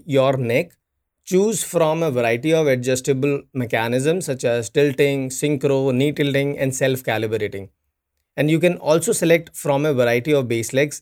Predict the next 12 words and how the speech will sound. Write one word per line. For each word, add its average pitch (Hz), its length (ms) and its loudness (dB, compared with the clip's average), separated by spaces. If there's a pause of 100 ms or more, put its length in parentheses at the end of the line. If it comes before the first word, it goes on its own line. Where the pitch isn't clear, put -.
and 135 240 -2
upholstery. 127 680 -4 (840)
And 143 200 0
now 147 180 4
you 202 180 2
can 160 280 0
truly 160 340 2
make 135 320 -2
the 143 100 0
chair 135 300 0
your 135 320 0
own. 110 360 -4